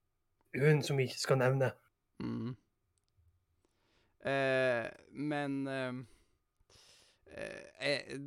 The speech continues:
Speaker 2: det var noen som hadde skrevet en kronikk. Jeg leste ikke hele, men jeg leste overskriften og tenkt, brukte sunn fornuft ut ifra hva som hadde vært logisk at det hadde blitt nevnt der.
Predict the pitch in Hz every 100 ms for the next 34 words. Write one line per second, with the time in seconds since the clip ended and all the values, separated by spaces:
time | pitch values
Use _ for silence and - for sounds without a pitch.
0 | 143 151 147 143 143 151 139 135 - -
1 | 156 123 120 - 139 143 - 139 143 143
2 | 113 143 131 117 131 123 127 123 123 -
3 | 120 117 120 127 117 - - 123 127 127
4 | - - 131 127 120 - - - 156 151
5 | 156 - _ _ _ - 127 156 - 139
6 | 139 131 131 131 - 117 - 117 123 -
7 | 113 - 123 117 120 - 123 120 117 117
8 | 113 127 110 - - 113 117 120 131 135
9 | 110